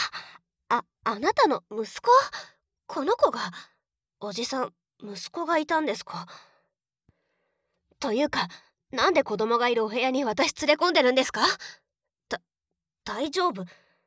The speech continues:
奥さんは今日いないからって、そ、そういう問題ではありません。お、おじさん、どういうつもりかは知りませんが、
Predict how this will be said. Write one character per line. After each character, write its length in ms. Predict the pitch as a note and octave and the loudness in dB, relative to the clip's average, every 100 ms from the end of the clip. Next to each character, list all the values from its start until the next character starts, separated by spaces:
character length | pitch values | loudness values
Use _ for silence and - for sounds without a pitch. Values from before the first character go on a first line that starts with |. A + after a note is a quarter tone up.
| _ _ _ _ | _ _ _ _
奥 200 | - D4+ | -8 -6
さ 180 | - F#4 | -4 -4
ん 60 | A3+ | -4
は 100 | F#3 C4 | -6 -4
今 140 | A3 | -6
日 80 | G#3 | -4
い 40 | |
な 100 | A#3+ | -4
い 80 | E4 | -6
か 120 | - | -6
ら 120 | B3 | -8
っ 20 | F#3 | -10
て、 540 | _ _ _ _ - - - - - | _ _ _ _ -14 -14 -16 -20 -18
そ、 120 | - - _ | -18 -18 _
そ 380 | - - G3+ D4 | -20 -10 4 8
う 40 | G#4 | 8
い 80 | G#4 | 6
う 20 | |
問 180 | F4+ F#4+ | 6 6
題 140 | F#4 | 6
で 100 | D4 | 6
は 120 | C#4 | 4
あ 60 | G#3+ | 4
り 120 | E4+ | 6
ま 100 | G4 | 8
せ 180 | A4+ A4 | 8 6
ん。 180 | C#4+ D4+ _ _ _ _ _ _ _ _ _ - | 4 -4 _ _ _ _ _ _ _ _ _ -4
お、 180 | B3 E3+ - _ _ _ _ - | -4 -4 -12 _ _ _ _ -12
お 100 | G3 | -6
じ 120 | B3 | -6
さ 160 | - A#3 | -4 -8
ん、 20 | - _ _ _ _ _ _ _ _ - | -10 _ _ _ _ _ _ _ _ -6
ど 160 | B3 | 0
う 80 | C#4+ | 0
い 80 | G#3+ | 0
う 60 | |
つ 160 | F3+ - | -4 -8
も 120 | G3 | -4
り 100 | G#3+ | -4
か 100 | G3+ | -6
は 120 | G3 | -10
知 200 | F3 - | -8 -6
り 100 | A3+ | -2
ま 120 | A#3+ B3 | -2 0
せ 160 | C4+ | 0
ん 60 | G#3+ | -2
が、 260 | G3+ - | -6 -8